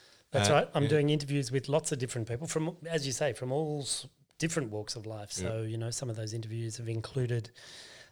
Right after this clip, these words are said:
Speaker 1: uh, someone who's a Holocaust survivor, uh,
Speaker 2: Mm-hmm.
Speaker 1: a wonderful old lady, um, someone who lived through apartheid South Africa and, uh, white South African, um, working with the black South Africans and trying to help before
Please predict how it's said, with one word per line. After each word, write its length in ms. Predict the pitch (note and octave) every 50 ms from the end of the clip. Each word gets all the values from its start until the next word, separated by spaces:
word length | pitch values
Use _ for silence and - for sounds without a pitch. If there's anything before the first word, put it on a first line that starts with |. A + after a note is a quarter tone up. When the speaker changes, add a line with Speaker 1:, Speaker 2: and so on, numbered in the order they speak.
| _ -
Speaker 1:
uh, 220 | A#2 A2+ A2 A2
someone 260 | A2 - C3 A#2+ A2
who's 220 | G2 - A#2 G#2 -
a 40 | G2+
Holocaust 580 | - - B2 C3 C#3 - - C#3 - - - -
survivor, 600 | - C3 A#2+ B2 C#3+ E3 F3+ F3+ F#3+ G3 D#3 A#2 - - -
uh, 60 | A#2 A#2
Speaker 2:
Mm-hmm. 280 | A2+ - A2+ - -
Speaker 1:
a 40 | A#2
wonderful 400 | A2+ B2+ B2+ A#2+ A2+ - C3+ C3
old 180 | B2 A#2+ B2 B2+
lady, 500 | C3+ C#3+ D#3 D#3 D#3+ D#3 D3+ D3+ D3 D3+
um, 680 | A#2+ B2 B2+ B2 B2 B2 B2 A#2+ B2 A#2+ B2 B2+ C3 C3+ - - -
someone 480 | - - - B2 B2 A#2+ A#2 A#2 A#2 A2
who 640 | G2 B2 B2 A#2+ A#2+ A#2+ A#2+ A#2+ A#2+ C3 C#3+ C#3 - - _ _ _ _ -
lived 240 | C3+ C#3 B2+ - -
through 320 | - - C3+ C3 B2+ B2+
apartheid 400 | A2 G2+ B2+ B2+ - C3 A#2+ A2+
South 180 | - C3 A#2+ -
Africa 500 | D#3 - - D#3+ - D#3 F#3+ G3 F#3 E3 A2
and, 340 | A2 A2 A2 A2+ A2+ A2 A2+
uh, 280 | A2 A2 A2 A2+ A2+ A2 - _ - - - - - - - _
white 260 | - B2 C3+ C3 - -
South 180 | C#3 A#2+ -
African, 640 | B2 A#2+ - B2+ - D#3 E3 E3 D#3 C#3+ C#3 C#3 C3+ A2+ A2+
um, 240 | A#2 A#2 A2+ A2+ A2+
working 520 | C3 B2+ A#2+ - - B2 A#2 A#2+ A#2 A2
with 220 | A#2+ C3+ B2+ - -
the 80 | -
black 200 | A2+ B2 A#2+ - -
South 200 | - B2 - B2+
Africans 440 | B2+ - A#2+ - D3 D#3 C#3+ B2+
and 260 | B2 A2+ A2+ A#2 A2 -
trying 220 | - B2+ A#2 A2
to 60 | A2+
help 240 | A2 B2+ F#3 F#3 -
before 520 | - - - - C3 B2 B2 B2 A#2+ A2+